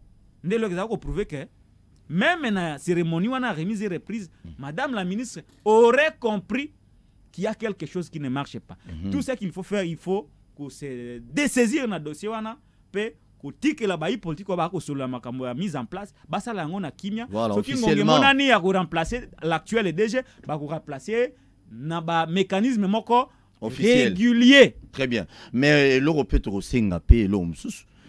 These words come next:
Speaker 2: Nayebi te, madame la ministre, euh, il faut bofungola pe miso, hein. Pour moi, mutu mosusu oyo le dossier mo bo dossier ja flou.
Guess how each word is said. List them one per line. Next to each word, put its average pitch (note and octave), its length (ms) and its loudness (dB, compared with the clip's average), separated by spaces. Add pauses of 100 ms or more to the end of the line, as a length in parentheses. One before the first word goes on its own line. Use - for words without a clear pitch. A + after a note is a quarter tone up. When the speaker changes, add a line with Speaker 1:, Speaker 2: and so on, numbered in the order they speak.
(140)
Speaker 2:
Nayebi A#2 300 0
te, C3 100 -2
madame G2+ 320 -4
la F#2 100 -6
ministre, F#2 440 -8 (560)
euh, F2 220 -8
il E2+ 100 -10
faut A#2 220 -8
bofungola E2 460 -8
pe A#2 140 -2
miso, B2 320 -6
hein. B3 100 -12 (680)
Pour C#3 160 -6
moi, C#3 180 -2
mutu G#2 180 -4
mosusu G2 180 -6
oyo A#2 140 -4
le A#2 140 -4
dossier G2+ 300 -4
mo A#2 140 -2
bo F#2+ 140 -4
dossier F2+ 280 -6
ja A2 120 -2
flou. A2+ 300 -6